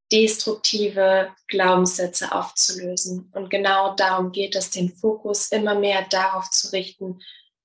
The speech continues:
was du möchtest, um wirklich tiefgreifende Veränderungen in deinem Leben hervorzurufen. Es ist quasi auch der perfekte Übergang zu dem dritten Punkt. Wir hatten jetzt einmal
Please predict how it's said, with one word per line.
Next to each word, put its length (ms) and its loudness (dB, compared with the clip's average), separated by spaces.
was 280 2
du 100 2
möchtest, 960 0
um 380 6
wirklich 440 0
tiefgreifende 840 0
Veränderungen 840 -2
in 260 6
deinem 340 2
Leben 320 -4
hervorzurufen. 1200 -4
Es 160 0
ist 180 0
quasi 440 4
auch 100 0
der 160 0
perfekte 540 -8
Übergang 760 -2
zu 760 2
dem 480 0
dritten 420 0
Punkt. 440 -2
Wir 140 0
hatten 280 -4
jetzt 300 -4
einmal 640 -2